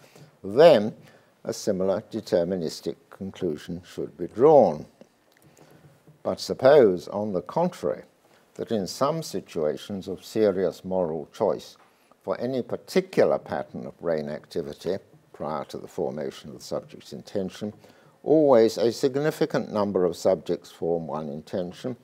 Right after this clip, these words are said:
and a significant number of subjects form a different intention, and that this remains the case, however detailed is the pattern of neural activity studied. In that case,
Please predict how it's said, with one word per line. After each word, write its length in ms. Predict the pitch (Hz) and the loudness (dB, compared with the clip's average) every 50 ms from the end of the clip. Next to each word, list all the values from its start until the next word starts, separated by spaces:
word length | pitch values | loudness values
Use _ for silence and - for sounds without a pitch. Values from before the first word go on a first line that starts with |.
| - - - _ | -20 -20 -20 _
and 180 | - 117 127 131 | -8 -4 -4 -4
a 60 | 156 | -4
significant 800 | 151 - 180 170 175 - 120 98 - - - - 110 87 - - | -2 -2 -2 -2 -2 -2 -4 -4 -4 -4 -8 -10 -10 -10 -8 -8
number 340 | 90 90 90 90 85 82 87 | -8 -8 -6 -4 -4 -2 -2
of 100 | 87 - | -4 -4
subjects 540 | - 95 85 78 76 - 82 - - - | -4 -6 -6 -6 -6 -10 -14 -14 -14 -18
form 300 | - - - 120 120 - | -14 -8 -6 -4 -2 -2
a 80 | 170 175 | -2 -2
different 540 | 175 180 180 - - - 87 71 64 - - | 2 4 4 4 2 -2 -12 -16 -14 -14 -16
intention, 580 | - - - - - - - - _ - - - _ _ - _ _ - _ _ _ _ _ _ - | -16 -16 -18 -20 -20 -20 -20 -20 _ -20 -20 -20 _ _ -20 _ _ -20 _ _ _ _ _ _ -14
and 140 | 95 101 | -8 -4
that 180 | 104 117 - - | -2 -2 0 0
this 220 | 151 147 147 - | -2 -2 -2 -2
remains 640 | - 131 127 127 135 143 156 175 170 160 135 - - | -4 -4 -2 2 2 4 4 4 2 0 -2 -4 -4
the 100 | 107 92 | -6 -6
case, 480 | - - - 52 - 71 69 - - _ _ _ _ _ _ | -6 -8 -8 -8 -8 -10 -12 -14 -20 _ _ _ _ _ _
however 540 | - 104 - - - 135 139 139 143 135 | -8 -6 -4 0 2 4 8 10 10 10
detailed 640 | 110 117 110 107 - - 85 69 65 65 67 80 82 | 8 6 2 -4 -4 -4 -4 -4 -2 -4 -6 -6 -6
is 140 | 92 87 - | -8 -8 -8
the 100 | 95 104 | -10 -10
pattern 460 | - - 107 90 - - - 92 87 | -10 -8 -8 -8 -8 -8 -10 -10 -10
of 120 | 87 87 87 | -10 -10 -8
neural 480 | 92 98 107 113 120 110 92 85 82 | -4 -2 0 2 2 4 2 2 0
activity 640 | 80 65 - - - - 85 57 - - - - 69 65 | -2 -4 -6 -10 -12 -12 -12 -12 -12 -14 -14 -12 -12 -12
studied. 560 | - - - - 123 127 123 - 73 64 64 - _ _ _ _ _ _ _ - - - _ _ _ _ _ _ _ _ _ _ _ _ _ _ _ _ _ _ _ _ _ _ _ _ _ _ _ _ | -14 -18 -4 2 2 4 4 2 0 -6 -8 -10 _ _ _ _ _ _ _ -20 -20 -20 _ _ _ _ _ _ _ _ _ _ _ _ _ _ _ _ _ _ _ _ _ _ _ _ _ _ _ _
In 120 | 110 113 135 | -12 -2 0
that 260 | 196 214 202 - - | 2 2 2 0 -4
case, 480 | - - 69 60 69 98 - - - | -6 -6 -4 -4 -4 -8 -10 -12 -18